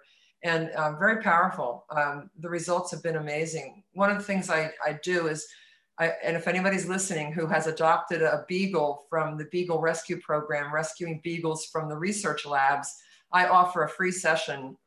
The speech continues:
for anyone who has adopted a beagle. So I, I've worked with beagles all over the country, and it's just amazing how they respond to this work. It's, it's really, it's so heartening.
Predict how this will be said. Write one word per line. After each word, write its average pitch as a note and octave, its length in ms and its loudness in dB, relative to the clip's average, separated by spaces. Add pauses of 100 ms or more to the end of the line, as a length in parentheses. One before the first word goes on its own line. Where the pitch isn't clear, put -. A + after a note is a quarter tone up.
for D#3 160 0
anyone D#3+ 320 0
who E3 80 -2
has D3+ 120 -2
adopted D3 380 -2
a C3 60 -12
beagle. C3+ 440 -10 (340)
So F#3+ 140 2
I, F3+ 280 6
I've F3 180 2
worked A3 200 2
with F#3+ 160 -4
beagles F#3 380 -2
all E3 200 4
over D#3+ 160 2
the - 120 -8 (320)
country, A#3+ 440 -2 (480)
and E3 360 -2 (120)
it's F3 300 -6
just G3+ 300 -2
amazing E3+ 760 -2 (300)
how D#3+ 640 2 (260)
they F3 100 4
respond E3 580 2
to D#3 80 -8
this D3 240 -10
work. D3 360 -4
It's, - 320 -12
it's - 240 -12
really, D3 480 -2
it's - 160 -10
so F#3+ 160 2
heartening. C3 440 -2